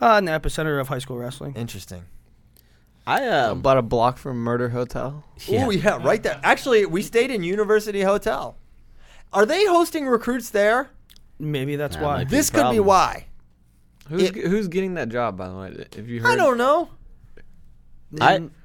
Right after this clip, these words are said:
Speaker 3: I, uh, I really like, um, Angel. I, I agree with you though, Christian, that, like, Angel could do a crack up job and be an incredible coach, but if, if the administration is not committed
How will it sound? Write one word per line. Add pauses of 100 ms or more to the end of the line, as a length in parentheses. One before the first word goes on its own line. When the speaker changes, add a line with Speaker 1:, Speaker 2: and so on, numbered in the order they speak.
(260)
Speaker 3:
I,
uh,
I
really
like, (320)
um,
Angel.
I,
I
agree
with
you
though,
Christian,
that,
like, (680)
Angel
could
do
a
crack
up
job
and
be
an
incredible
coach,
but
if,
if
the
administration
is (500)
not
committed